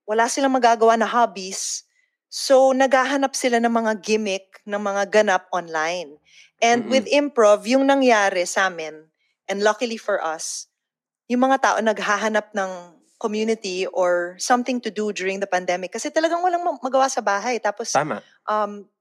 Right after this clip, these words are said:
Speaker 1: every time they open their computer, trabaho agad. So, parang sobrang sad, di ba? Sobrang sad nun.
Speaker 2: Mm.
Speaker 1: So, a lot of people, more people,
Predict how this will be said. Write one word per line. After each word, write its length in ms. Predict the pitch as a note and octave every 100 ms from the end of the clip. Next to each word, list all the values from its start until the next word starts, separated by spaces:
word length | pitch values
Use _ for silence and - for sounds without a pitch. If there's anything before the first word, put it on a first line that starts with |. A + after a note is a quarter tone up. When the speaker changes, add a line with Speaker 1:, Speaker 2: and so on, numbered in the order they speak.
| -
Speaker 1:
every 240 | A3+ A3
time 240 | A3+ A#3 A3+
they 80 |
open 320 | G#3+ A3 A3 G#3
their 80 |
computer, 480 | G3 G3+ G3 F#3+ A#3+
trabaho 480 | A#3+ G#3 F#3 E3+ E3+
agad. 480 | E3 E3 A#3 A3 F3
So, 400 | - F#3 F3 F3+ _
parang 480 | - F#3+ G3 F#3 F#3+ _
sobrang 320 | - C4+ D#4
sad, 380 | D#4 A3+ G#3+ -
di 80 | F3
ba? 160 | E3 E3
Sobrang 320 | G3+ G#3+ A3
sad 240 | F3 E3
nun. 240 | C#3+ C3 A#2+
Speaker 2:
Mm. 20 |
Speaker 1:
So, 160 | F#3+ - - -
a 80 | A3
lot 320 | A3 A3+ D#4
of 180 | C#4+ C#4+ -
people, 500 | B3 - G3 F3 F3+
more 460 | G3 A#3 C#4+ D#4
people, 560 | D#4 A3+ - F3+ E3+